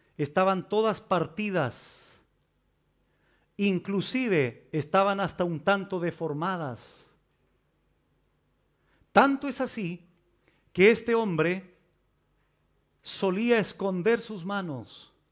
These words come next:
cuando salía, sobre todo, a eventos públicos. En el día de la graduación,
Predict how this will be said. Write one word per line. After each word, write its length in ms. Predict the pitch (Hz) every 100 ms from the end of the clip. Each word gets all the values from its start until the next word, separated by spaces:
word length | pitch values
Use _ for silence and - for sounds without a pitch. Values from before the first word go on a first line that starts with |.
| _ _ _ _ _ _ _
cuando 300 | - 170 165
salía, 480 | 151 170 165 185 170
sobre 340 | - 170 156 156
todo, 300 | 180 180 170
a 40 |
eventos 360 | 165 175 147 -
públicos. 880 | 185 185 151 131 120 104 - - _ _ _ _ _ _ _ _ _ _ _ _ _ _ _ _ _ _ _ _ _ _ _ _ _ _ _ _ _ _ _ _ _ _ _ _ _ _ _ _ _ _ _ _ _ -
En 120 | 165
el 160 | 165 151
día 240 | 208 202
de 100 | 185
la 100 | 175
graduación, 840 | 165 196 196 - 196 190 135 110